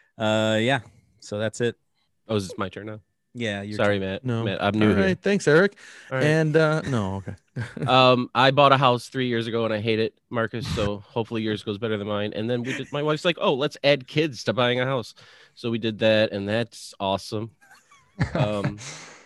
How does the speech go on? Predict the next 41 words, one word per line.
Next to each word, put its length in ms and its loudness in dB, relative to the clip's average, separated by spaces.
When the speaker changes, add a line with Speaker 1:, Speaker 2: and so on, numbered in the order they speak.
Speaker 2:
so, 440 -2
and 220 0
then 200 -2
she 220 -10
says, 240 -6
"Well, 180 -4
how 100 2
about 160 0
we 80 -6
go 100 0
to 80 -2
Disney 320 -4
next 280 -6
year?" 140 0
And 80 -2
I'm 80 -6
like, 140 -10
"Oh, 220 -8
sure. 460 -8
Let's 360 -10
just 300 -16
make 240 -8
my 80 -4
life 260 -6
worse." 340 -16
Speaker 3:
Just 200 -8
pile 460 0
Speaker 2:
Um, 160 0
Speaker 3:
on. 220 -4
Speaker 2:
right? 500 4
Just, 380 -4
I 100 6
got 120 6
nothing 300 0
going 260 -4
on. 160 -2
Don't 120 -2
worry 220 2
about 160 -2
me. 60 -2
Speaker 3:
Disney, 380 2